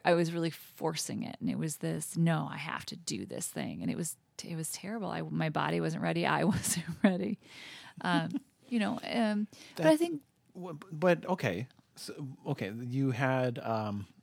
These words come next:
Speaker 2: I guess you had a circumstance and your, your, that, that involved, uh, sort of, you know, time constraints and your con-, your, your condition at the time, um, but also this huge desire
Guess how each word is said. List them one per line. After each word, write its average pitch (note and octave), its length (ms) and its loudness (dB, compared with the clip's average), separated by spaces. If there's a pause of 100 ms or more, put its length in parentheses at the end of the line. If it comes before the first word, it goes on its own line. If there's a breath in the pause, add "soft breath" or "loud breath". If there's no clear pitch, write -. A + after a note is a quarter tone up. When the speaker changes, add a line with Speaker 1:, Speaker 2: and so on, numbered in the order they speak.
Speaker 2:
I A#2+ 80 -2
guess A#2 220 -2
you B2+ 80 2
had A2+ 80 0
a G2+ 40 -4
circumstance D#3+ 840 -2 (520 loud breath)
and G#2 160 -2
your, G2+ 140 -2
your, G2 400 -4 (420)
that, G#2+ 280 0
that A2 120 -2
involved, G#2 760 -2
uh, F2+ 320 -4 (800)
sort G2 240 -6
of, F2+ 240 -6
you F#2+ 100 -8
know, E2+ 200 -8 (260)
time B2+ 240 0
constraints A#2 640 -2
and F#2+ 160 -4
your A#2 160 0
con-, - 260 -4
your, G2 380 -4
your F#2+ 140 -8
condition A#2 420 -2
at G#2+ 140 -4
the G#2+ 80 -8
time, G2+ 480 -6 (720 soft breath)
um, F2+ 480 -2
but A2+ 120 0
also A#2 500 0
this G#2 180 -4
huge B2 340 -2
desire G#2 680 -2